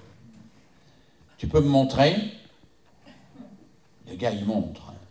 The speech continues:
Et ça canarde, hein, sur World of Warcraft, hein. C'est pas celui qui canarde le plus, mais ça canarde, hein.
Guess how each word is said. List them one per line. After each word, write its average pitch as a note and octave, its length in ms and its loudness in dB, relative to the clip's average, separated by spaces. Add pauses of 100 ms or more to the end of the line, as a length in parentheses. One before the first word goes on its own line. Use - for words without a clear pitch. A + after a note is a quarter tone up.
(880)
Et - 100 -10
ça - 140 -4
canarde, A#2 580 -4
hein, - 180 -6
sur - 220 -4
World - 200 -16
of - 120 -18
Warcraft, - 560 -18
hein. - 140 -16 (380)
C'est - 200 -18
pas - 140 -10
celui F#2 320 -6
qui - 140 -10
canarde F#2+ 400 0
le F#2+ 120 -4
plus, D#3+ 260 -2
mais G#2 100 -6
ça A2 140 -6
canarde, A#2+ 560 2
hein. G2+ 220 -6